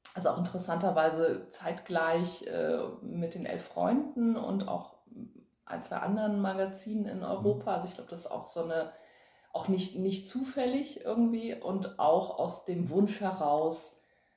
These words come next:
Speaker 1: anders über Fußball zu berichten und zu
Speaker 2: Mhm.
Speaker 1: schreiben. Also eben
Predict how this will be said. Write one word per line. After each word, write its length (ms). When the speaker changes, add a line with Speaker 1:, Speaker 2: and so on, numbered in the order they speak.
Speaker 1:
anders 440
über 160
Fußball 460
zu 140
berichten 520
und 200
zu 120
Speaker 2:
Mhm. 40
Speaker 1:
schreiben. 600
Also 260
eben 580